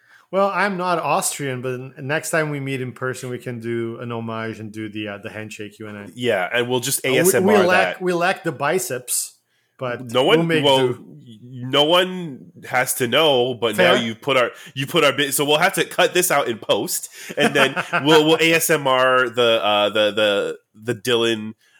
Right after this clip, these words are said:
Speaker 2: the Dylan, and, uh, what was Arnold's name in, in Predator?
Speaker 1: Who
Speaker 2: Dylan and
Speaker 1: cares?
Speaker 2: something. We'll do it.
Speaker 1: Arnold.
Speaker 2: We'll just do that. We'll, we'll just do that and
Speaker 1: Uh,
Speaker 2: A S M R that.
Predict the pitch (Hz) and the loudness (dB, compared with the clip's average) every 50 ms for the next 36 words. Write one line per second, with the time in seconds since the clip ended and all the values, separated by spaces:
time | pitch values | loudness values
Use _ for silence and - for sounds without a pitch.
0 | _ _ 104 117 117 110 - - 113 110 107 107 107 107 104 104 104 - - 92 | _ _ -4 -4 -4 -2 -2 -2 0 0 2 2 0 0 -2 -4 -6 -6 -4 -2
1 | 98 98 98 98 90 101 95 92 92 92 92 107 147 208 262 254 208 - - - | -2 -2 -2 -4 -4 -2 -2 0 0 0 0 0 0 -2 -2 -4 -4 -6 -8 -10
2 | _ _ _ - 120 131 131 127 123 117 104 104 104 107 107 104 104 101 - 98 | _ _ _ -6 -4 -2 0 0 0 -2 -2 -2 -2 -2 -2 -4 -6 -6 -6 -6
3 | 95 92 92 92 98 98 92 90 92 92 85 _ _ _ _ - 101 110 127 104 | -6 -6 -10 -12 -12 -12 -12 -12 -14 -16 -18 _ _ _ _ -10 -8 -8 -8 -8
4 | 80 76 76 76 73 - - - - 196 220 - - 117 123 135 139 131 123 123 | -8 -8 -10 -10 -14 -16 -16 -14 -12 -12 -12 -8 -4 -4 -2 -2 -2 -2 -4 -4
5 | 110 110 117 - 117 - - - 135 123 - 180 - 185 214 196 123 113 113 113 | -4 -4 -6 -6 -6 -10 -8 -4 0 4 4 4 4 4 2 2 0 0 -2 -6
6 | 110 - - - 139 165 180 180 208 202 - 208 208 190 170 120 80 64 - - | -10 -14 -14 -2 0 2 2 2 0 -2 -2 0 2 2 2 2 0 -2 -8 -8
7 | 107 127 123 110 127 131 127 135 151 - - 139 131 131 135 156 120 127 127 113 | -6 -6 -4 -2 -2 -2 -2 -2 -4 -4 -4 -2 0 0 0 2 0 -2 -2 0
8 | 110 117 113 - 117 113 107 101 98 95 92 85 85 85 - | 0 0 0 0 -2 -2 -2 -2 0 0 -2 -4 -6 -8 -12